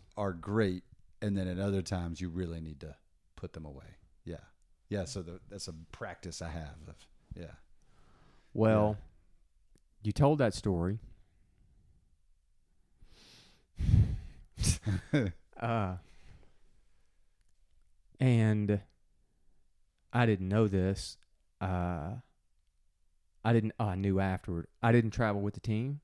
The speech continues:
Speaker 1: Yeah.
Speaker 2: initially to
Speaker 1: Yep.
Speaker 2: Road Nationals
Speaker 1: Yeah.
Speaker 2: in early spring. Um,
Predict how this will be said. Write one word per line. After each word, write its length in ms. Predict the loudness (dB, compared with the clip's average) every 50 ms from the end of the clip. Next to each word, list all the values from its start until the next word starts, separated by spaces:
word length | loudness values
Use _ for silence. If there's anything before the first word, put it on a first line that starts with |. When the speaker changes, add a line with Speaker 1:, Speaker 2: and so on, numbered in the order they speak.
| _ _ -6
Speaker 1:
Yeah. 220 | -4 -4 -4 -4 -2
Speaker 2:
initially 540 | 0 0 2 0 0 -2 -2 -2 -2 -2 -4 -6
to 100 | -4 -2
Speaker 1:
Yep. 80 | 2 2
Speaker 2:
Road 160 | 2 2 2
Nationals 520 | 2 0 0 -2 -4 -6 -8 -8 -6 -4 -4
Speaker 1:
Yeah. 120 | -2 -2
Speaker 2:
in 80 | -2 0
early 200 | 0 0 0 -2
spring. 400 | -4 -4 -6 -4 -4 -6 -8 -10 -14 _ _ _ _ _ -20 -18 -18 -18 -18 -20 -20 -20 _ -20 _ -16 -16 -12 -6 0
Um, 520 | 2 4 6 6 4 4 2 -2 -6